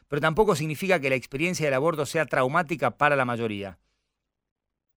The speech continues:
Muchísimas mujeres tienen embarazos que no desean terminar, pero aún así se someten al aborto porque deciden que en sus circunstancias es la mejor opción, o a lo sumo la menos insoportable.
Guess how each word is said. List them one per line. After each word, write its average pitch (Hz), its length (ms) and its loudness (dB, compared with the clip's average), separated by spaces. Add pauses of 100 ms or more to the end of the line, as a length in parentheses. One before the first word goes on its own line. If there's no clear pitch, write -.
(760)
Muchísimas 175 500 0
mujeres 165 340 0
tienen 170 200 -4
embarazos 151 500 2
que 139 120 -6
no 143 100 0
desean 143 320 0
terminar, 123 480 -2 (400)
pero 127 220 2
aún 196 220 4
así 180 260 0
se 143 100 -6
someten 147 340 -6
al 147 60 0
aborto 160 340 2
porque 123 260 -6
deciden 143 380 -6
que 135 100 -10
en 127 60 -8
sus 123 160 -14
circunstancias 123 720 -4 (260)
es 170 140 0
la 160 80 0
mejor 151 260 0
opción, 110 420 -4 (220)
o 123 100 -2
a - 20 2
lo 127 120 2
sumo 170 280 0
la 127 120 0
menos 143 240 -6
insoportable. 110 720 -6